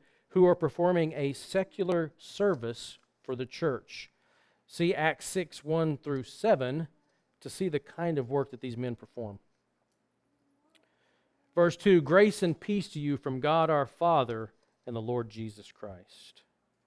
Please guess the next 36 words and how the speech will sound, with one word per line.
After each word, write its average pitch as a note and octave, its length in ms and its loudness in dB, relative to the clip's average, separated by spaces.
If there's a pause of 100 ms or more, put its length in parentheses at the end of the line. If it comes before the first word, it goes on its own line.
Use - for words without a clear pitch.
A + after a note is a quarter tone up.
(540)
Grace F3 400 4
and D3+ 180 -2
peace E3+ 400 -8
are C3+ 160 -2
in C3 260 -4
all D3+ 380 2
of C3 180 -12
Paul's C3+ 440 -2
epistles. - 680 -12 (1300)
Grace F#3+ 640 2
was D#3 180 2
the C#3+ 100 -6
Greek C#3+ 380 -2
word C3+ 260 0
used D3 240 -2
for B2+ 140 -8
greeting C#3+ 460 -4
in B2 100 -4
the B2 60 -6
secular C3 480 -6
world. G2 440 -14 (540)
In D#3+ 140 2
the D3+ 60 2
Greek E3 340 4
language, D#3+ 640 0
it D#3+ 120 -4
is D#3 120 -6
the D3 100 -4
word C#3 320 -2
charis. - 720 -8 (960)
In F3 180 4
the E3 60 4
Bible, D#3+ 440 6
it D#3 120 -4
refers D3+ 480 -2
to C#3 220 -10